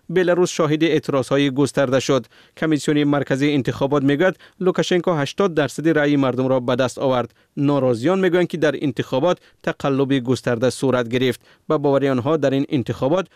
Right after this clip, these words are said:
نامزد مخالفین سویتلانا تیخانوفسکایا برنده شد. اتحاد اروپا و آمریکا نتیجه‌های انتخابات پرزیدنتی بلاروس و پیروزی الکساندر لوکاشنکو را اعتراف نکردند.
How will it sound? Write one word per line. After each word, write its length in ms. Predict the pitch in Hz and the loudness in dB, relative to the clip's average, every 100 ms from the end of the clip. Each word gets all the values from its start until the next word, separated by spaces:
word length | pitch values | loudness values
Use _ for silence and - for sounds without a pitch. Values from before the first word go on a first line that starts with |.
| _ 190 | _ -6
نامزد 420 | 196 185 180 180 | -2 0 0 0
مخالفین 640 | 185 170 160 151 131 185 | 2 0 0 -2 0 0
سویتلانا 500 | 165 135 - 131 135 | 0 -2 0 0 0
تیخانوفسکایا 640 | 120 - 131 135 120 139 127 | -2 -4 -2 -2 0 0 0
برنده 400 | 123 123 120 123 | 0 0 0 0
شد. 320 | 135 131 - _ _ | 0 0 -2 _ _
اتحاد 440 | 180 - 185 214 208 | -4 -2 -2 0 -2
اروپا 560 | 180 143 143 - 180 156 | -2 0 -2 0 -2 0
و 160 | 165 - | -2 -2
آمریکا 440 | 165 135 135 185 214 | -2 0 0 0 0
نتیجه‌های 600 | 190 156 139 147 165 - | 0 0 0 2 0 0
انتخابات 540 | 156 - 123 131 147 156 | -2 -2 -4 -2 0 0
پرزیدنتی 560 | 143 135 127 123 139 | 0 0 0 0 0
بلاروس 480 | 123 127 123 135 156 | 0 0 2 0 0
و 120 | 165 - | -2 -2
پیروزی 480 | - 156 139 131 190 | 0 0 2 2 0
الکساندر 460 | 156 139 - 139 131 | 0 -2 -2 -2 0
لوکاشنکو 580 | 131 120 120 139 131 135 | -2 -2 -2 -2 0 0
را 160 | 135 - _ - | 0 -4 _ -4
اعتراف 540 | 165 - 120 120 - | -2 0 0 0 0
نکردند. 800 | 151 160 131 127 117 127 127 113 | 0 0 -2 -6 -6 -4 -4 -6